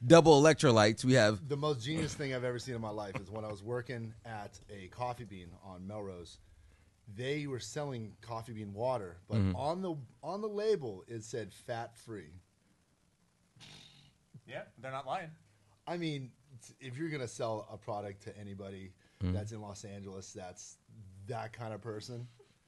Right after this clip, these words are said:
Speaker 1: Yeah.
Speaker 2: "Oh, I do the cleanse. I do the, the forty-five <laughs> day cleanse where I'm starving.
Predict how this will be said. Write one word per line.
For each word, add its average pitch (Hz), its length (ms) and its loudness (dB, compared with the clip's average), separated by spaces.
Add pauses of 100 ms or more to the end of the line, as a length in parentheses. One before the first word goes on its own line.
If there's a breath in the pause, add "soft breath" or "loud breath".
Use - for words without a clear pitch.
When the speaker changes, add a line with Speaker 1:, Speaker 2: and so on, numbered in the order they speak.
(160)
Speaker 1:
Yeah. 95 220 0
Speaker 2:
"Oh, 143 140 0
I 131 120 -2
do 131 140 -6
the 117 100 -6
cleanse. 117 460 -8
I 107 80 -8
do 107 160 -10
the, 104 120 -6
the 101 140 -10
forty-five 110 540 -6
<laughs> - 80 -16
day 139 100 -8
cleanse 113 460 -10
where 104 140 -12
I'm 113 140 -12
starving. 110 520 -8